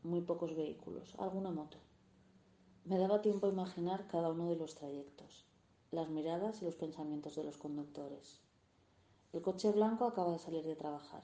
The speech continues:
el azul le lleva la cena a un familiar. Ese, el otro blanco, va ensimismado pensando en todo esto.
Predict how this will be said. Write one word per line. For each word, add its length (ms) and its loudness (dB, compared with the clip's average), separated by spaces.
el 180 0
azul 440 2
le 100 4
lleva 220 0
la 100 -4
cena 240 -4
a 60 -4
un 160 -6
familiar. 480 -12
Ese, 280 0
el 80 0
otro 260 0
blanco, 460 0
va 60 6
ensimismado 680 4
pensando 420 -2
en 100 -4
todo 220 -2
esto. 260 -10